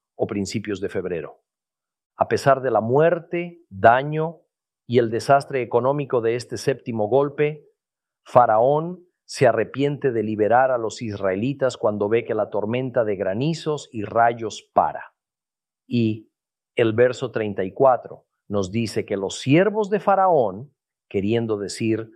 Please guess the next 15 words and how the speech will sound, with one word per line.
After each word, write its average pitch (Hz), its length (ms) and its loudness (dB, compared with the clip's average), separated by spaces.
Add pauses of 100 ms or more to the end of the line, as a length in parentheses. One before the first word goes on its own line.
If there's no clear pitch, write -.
(120)
los 101 180 -4
oficiales 98 640 0
de 87 80 -10
gobierno, 143 720 0 (280)
y 135 160 0
los 113 220 0
ciudadanos 127 800 0
en 123 120 -8
general 127 460 0
en 120 100 -8
Egipto, 156 540 -4 (300)
también 110 640 2
endurecieron 113 840 -2
sus 104 220 -12
corazones. 85 800 -6